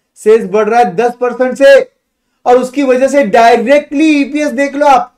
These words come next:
ईपीएस बढ़ रहा है पचास परसेंट से। कितने टाइम्स का फायदा हुआ, कितने टाइम्स का फायदा हुआ? फ़ाइव टाइम्स का फायदा हुआ है। तो वो आंसर निकालना है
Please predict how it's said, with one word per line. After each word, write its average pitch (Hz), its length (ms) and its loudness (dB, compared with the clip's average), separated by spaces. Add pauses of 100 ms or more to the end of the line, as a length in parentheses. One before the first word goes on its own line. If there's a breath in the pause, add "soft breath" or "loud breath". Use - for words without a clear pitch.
(340)
ईपीएस 226 340 -4
बढ़ 214 180 0
रहा 233 120 0
है 240 180 -6
पचास 202 600 -8
परसेंट 190 320 -12
से। 160 240 -10 (280 soft breath)
कितने 233 480 -4
टाइम्स 247 440 -2
का 269 160 2
फायदा 220 300 2
हुआ, 175 240 4 (340)
कितने 254 520 -2
टाइम्स 254 440 0
का 285 160 0
फायदा 247 280 0
हुआ? 254 280 4
फ़ाइव 247 560 -2 (120)
टाइम्स 220 280 -4
का 220 120 -6
फायदा 196 260 -6
हुआ 175 200 -4
है। - 160 -10 (320)
तो 214 80 0
वो 190 180 -2
आंसर 262 380 0
निकालना 233 360 -4
है 220 80 -4